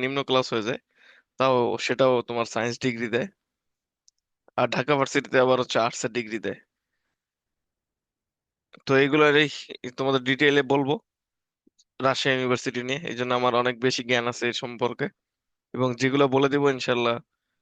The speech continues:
ওগুলাই আসবে। তোমরা যদি কি কমন সাজেশনও চাও সেটাও তোমরা আমাকে কমেন্টে জানাও, তাহলে আমি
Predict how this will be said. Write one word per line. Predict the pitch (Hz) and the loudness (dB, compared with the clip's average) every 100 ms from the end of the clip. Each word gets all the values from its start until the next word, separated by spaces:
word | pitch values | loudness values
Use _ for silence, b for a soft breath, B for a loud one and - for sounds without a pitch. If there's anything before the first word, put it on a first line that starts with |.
| _ | _
ওগুলাই | 127 143 139 127 | -2 2 4 4
আসবে। | 123 135 139 | 2 -2 -4
তোমরা | 127 127 120 | -4 -4 -4
যদি | 123 127 | -4 -6
কি | 123 - - - | -4 -4 -4 -2
কমন | 131 135 135 127 | -2 0 -2 -2
সাজেশনও | 131 131 135 139 131 | 0 0 0 -4 -4
চাও | 147 - | -4 -4
সেটাও | 131 127 123 | -4 -2 -2
তোমরা | 127 120 | -2 0
আমাকে | 123 117 120 | 0 -2 -4
কমেন্টে | 127 127 117 123 | -2 -2 0 0
জানাও, | 120 147 _ _ _ _ _ _ _ | 0 -4 _ _ _ _ _ _ _
তাহলে | 123 123 | 0 2
আমি | 123 | 0